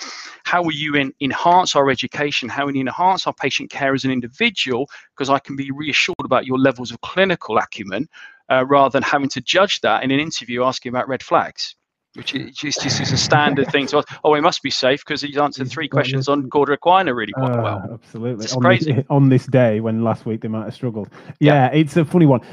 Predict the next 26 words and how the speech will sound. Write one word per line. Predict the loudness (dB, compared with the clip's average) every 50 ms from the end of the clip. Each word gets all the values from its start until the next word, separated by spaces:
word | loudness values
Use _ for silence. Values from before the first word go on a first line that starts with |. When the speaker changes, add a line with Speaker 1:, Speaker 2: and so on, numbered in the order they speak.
| -20 -16 _ 0
Speaker 2:
I | 2 4 4
won't, | 4 4 2 -2 -2
I, | -2 -2 0
I | -2
don't | 0 2 0 0 0
wanna | -2 -4
put | -6 -4 -4
these | -2 0 2
words | 4 4 4 4
in | 2
your | 0 0
mouth | 0 -2 -6 -8
because | -16 -16 -16
it's | -12 -6
definitely | -6 -6 -6 -6 -8 -8
an | -8
opinion | -8 -6 -4 -4 -2 -2 -2 -2
you, | -4 -4 -6
you, | -6 -4 -4 -4 -4
you | -2 -2 0
may | 0 0 0
wanna, | 0 0 0 0 0 -2
uh, | -4 -6 -8 -8 -8 -8 -10 -14 -18 -16 -12 -8
d-, | -8 -8 -8 -8 -8
dispute, | -8 -8 -8 -4 2 4 4 4 4
but | 0 -4 -4